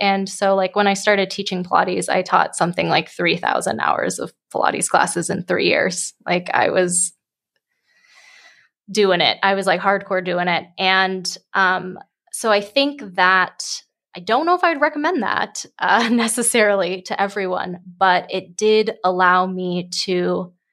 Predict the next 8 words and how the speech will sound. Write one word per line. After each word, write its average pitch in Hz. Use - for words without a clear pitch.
like, -
experiment 175
in, 185
like, 78
very 180
rapid -
time. -
Like, -